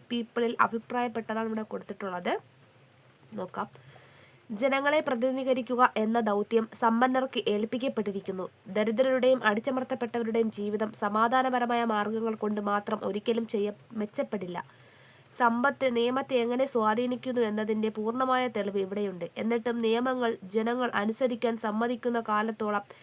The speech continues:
മാത്രമേ അവ നിലനിൽക്കൂ. പ്രഭുക്കന്മാരുടെ നുകം വലിച്ചെറിയാൻ അവർക്ക് കഴിഞ്ഞാൽ മറ്റ് സമ്പത്തിന്റെ ഉടമകളോട്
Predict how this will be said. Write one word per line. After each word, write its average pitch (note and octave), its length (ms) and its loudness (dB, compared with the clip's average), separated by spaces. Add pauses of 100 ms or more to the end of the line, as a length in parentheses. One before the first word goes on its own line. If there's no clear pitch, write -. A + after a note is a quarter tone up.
(320)
മാത്രമേ A#3 400 0
അവ G#3+ 200 4
നിലനിൽക്കൂ. G3+ 580 -4 (340)
പ്രഭുക്കന്മാരുടെ C4 800 0
നുകം A3+ 400 0
വലിച്ചെറിയാൻ A#3 800 0
അവർക്ക് G#3+ 400 -2
കഴിഞ്ഞാൽ G#3 600 -2
മറ്റ് G#3 280 -6
സമ്പത്തിന്റെ A3+ 580 -2
ഉടമകളോട് G#3 580 -2